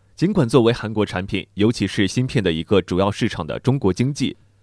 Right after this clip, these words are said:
自去年十二月重新开放，但是这并未帮助韩国扭转出口下降的趋势。韩国政府星期一，五月一日所公布的贸易数据显示，作为亚洲第四大经济体，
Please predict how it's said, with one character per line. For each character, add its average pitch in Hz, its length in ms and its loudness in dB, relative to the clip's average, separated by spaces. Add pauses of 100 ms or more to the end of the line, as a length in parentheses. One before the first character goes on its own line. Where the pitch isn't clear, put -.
(120)
自 202 160 -4
去 190 200 -8
年 135 160 -2
十 107 160 -2
二 104 100 2
月 98 160 0
重 - 160 -10
新 117 160 -4
开 117 180 2
放， 110 300 2
但 104 160 2
是 95 180 -2
这 98 140 0
并 104 160 0
未 90 140 -2
帮 120 200 -2
助 117 160 -2
韩 92 240 -6
国 101 260 0
扭 90 200 -2
转 65 240 -4
出 - 180 -2
口 76 200 -6
下 - 180 -2
降 139 180 0
的 80 80 -6
趋 85 240 -6
势。 82 300 -8 (420)
韩 175 120 0
国 208 120 6
政 214 160 2
府 92 200 -4
星 123 180 -2
期 135 160 2
一， 151 140 0
五 95 180 -2
月 117 140 6
一 151 160 0
日 151 180 0
所 85 220 -2
公 127 240 0
布 120 100 0
的 87 160 2
贸 104 180 -2
易 87 120 -4
数 139 200 -2
据 98 160 -4
显 71 220 -6
示， - 260 -4 (240)
作 220 140 4
为 185 200 8
亚 165 220 2
洲 160 200 4
第 180 160 0
四 151 180 2
大 90 180 0
经 180 220 0
济 156 160 -2
体， - 300 -6